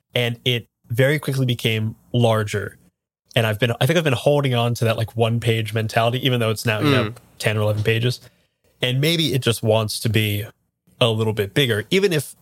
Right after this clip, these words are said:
Speaker 1: you know, the mechanics could fit on, you know, the back of a note card
Speaker 2: Mm-hmm.
Speaker 1: for the most part. But having those extra little tools that people can play with, A, would be something fun to write, and I think B, would be helpful to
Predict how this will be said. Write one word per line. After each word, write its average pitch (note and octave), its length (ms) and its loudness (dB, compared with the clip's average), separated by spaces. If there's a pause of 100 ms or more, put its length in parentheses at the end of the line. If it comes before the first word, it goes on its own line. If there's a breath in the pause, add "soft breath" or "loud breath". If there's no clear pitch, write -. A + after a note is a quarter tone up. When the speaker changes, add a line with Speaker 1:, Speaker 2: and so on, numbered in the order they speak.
Speaker 1:
you C#3+ 80 2
know, A#2+ 60 2
the A2+ 100 0
mechanics E3+ 480 0
could - 180 0
fit B2 200 2
on, G#2+ 180 -2
you A2 80 -4
know, G#2+ 60 0
the G#2 80 -4
back G#2+ 240 -2
of G2+ 80 -10
a G#2 40 -10
note B2+ 220 0
card G2 360 -4 (640)
Speaker 2:
Mm-hmm. F3 200 2
Speaker 1:
for C3 180 -2
the A2+ 60 0
most C3+ 240 -2
part. G#2 220 0 (300)
But A#2 140 0
having D3 360 -2
those A#2+ 280 -2
extra A#2+ 320 0
little A#2 220 0
tools A#2+ 400 -2
that A#2 80 -6
people B2 180 -2
can G2+ 140 -6
play A2 220 0
with, D#3 340 -2 (200)
A, A#3+ 120 0
would G3 100 0
be D#3 80 2
something B2+ 240 0
fun A#2+ 160 0
to A2 80 0
write, C3+ 220 2
and A#2+ 80 -2
I A#2+ 60 0
think C3 180 -4
B, B2+ 160 -2
would B2 140 -2
be A#2+ 100 -2
helpful A#2+ 440 0
to A#2+ 460 -2